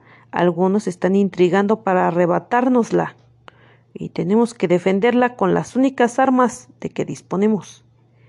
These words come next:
el orden, la compostura y, sobre todo, el secreto.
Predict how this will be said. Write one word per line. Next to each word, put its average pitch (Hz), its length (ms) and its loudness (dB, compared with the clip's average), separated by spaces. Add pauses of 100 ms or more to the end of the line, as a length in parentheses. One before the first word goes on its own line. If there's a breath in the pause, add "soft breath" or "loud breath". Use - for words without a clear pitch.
(400 soft breath)
el 202 260 2
orden, 190 520 0 (400 soft breath)
la - 200 -4
compostura 180 880 0 (380)
y, 156 80 -16
sobre 143 340 -10
todo, 220 420 -2 (200)
el 151 220 -6
secreto. 196 540 -6